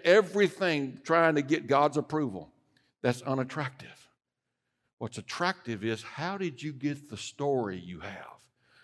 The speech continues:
How is it that you're so at peace? How is it so that, amen, that you're resting right now and you're not worried about, how did you get there? And if you're not there today, I just want to encourage you,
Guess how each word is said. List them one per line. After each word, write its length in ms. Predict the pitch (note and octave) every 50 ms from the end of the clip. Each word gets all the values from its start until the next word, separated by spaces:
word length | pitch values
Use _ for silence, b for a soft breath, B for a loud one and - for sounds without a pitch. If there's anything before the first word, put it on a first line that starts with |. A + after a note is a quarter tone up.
| b b b b b b b b b b _ _
How 280 | - A2 A#2+ C#3+ F#3 F#3+
is 140 | F#3 F3 C#3
it 140 | E3 D3+ -
that 240 | D3+ C3+ B2+ - -
you're 140 | E3+ E3+ E3+
so 320 | - - F#3 E3+ D3+ C3
at 160 | A#2 - -
peace? 400 | - - B2+ A2+ A2 A2+ A2+ A#2
How 280 | - - E3 F#3+ G3+ G3+
is 160 | F#3 C#3 D3+
it 80 | E3 -
so 280 | - - E3+ E3+ E3
that, 180 | D3 D3+ C#3 B2 B B B B B
amen, 340 | D#3+ D3+ D3 D#3 D#3+ D#3 D3+
that 220 | C#3+ C#3 C3+ - -
you're 120 | D#3 C3+
resting 680 | A#2 A2 A#2 C3 F#3 F#3+ F#3 - - - - B2 A#2+ A2+
right 320 | A2+ A#2 A#2 A#2 A2+ -
now 280 | A#2 A2+ A2 A#2+ C3+ C3+
and 100 | C3 C#3
you're 120 | D3 D#3+
not 180 | D#3+ D3+ - B2+
worried 400 | A#2+ C3+ D#3+ F#3 G3 G#3+ A3 A3
about, 260 | G#3 G#3 G3+ E3+ B B B B
how 180 | F#3 G3+ A#3
did 220 | B3 B3+ A3 E3 F#3
you 100 | A3+ G3
get 320 | C#3+ F#3 A3 A3+ A3 -
there? 460 | E3+ C#3+ B2 G2 - - - - - _ _ _ _ _ _ _ _ _ _ _ _ _ _ _ _ _ _ _ _ _ _ _ _ -
And 120 | B2+ A#2+
if 160 | D3+ D3+ D3+ A3+
you're 100 | A#3 A#3
not 300 | A#3+ A3+ F#3+ - C3+ C3
there 240 | D#3 F3 F3 D#3
today, 460 | D3 - A#2 G#2+ G2+ G2+ G2 G#2 A#2 C3
I 20 |
just 160 | C#3 C#3+ C#3+
want 140 | E3+ F3+ E3+
to 20 |
encourage 500 | C#3+ - - - F#3+ F3 D3+ A#2 G2+ -
you, 220 | G2 G2+ G#2 G#2+